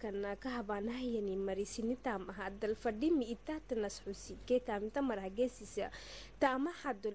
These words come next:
elle abana fadin ta tangurite kini to kel keni warseni mi ye to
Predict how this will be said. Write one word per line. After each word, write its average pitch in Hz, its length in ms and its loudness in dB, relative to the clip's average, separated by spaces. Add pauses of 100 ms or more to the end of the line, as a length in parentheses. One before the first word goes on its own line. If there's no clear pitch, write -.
elle 220 320 -2
abana 220 400 0
fadin 214 400 -2
ta 294 180 -2
tangurite 208 760 -4
kini 214 260 0
to 247 180 0 (120)
kel 214 180 0
keni 247 320 4
warseni 214 560 2
mi 190 320 -2 (160)
ye 247 80 0
to 311 240 2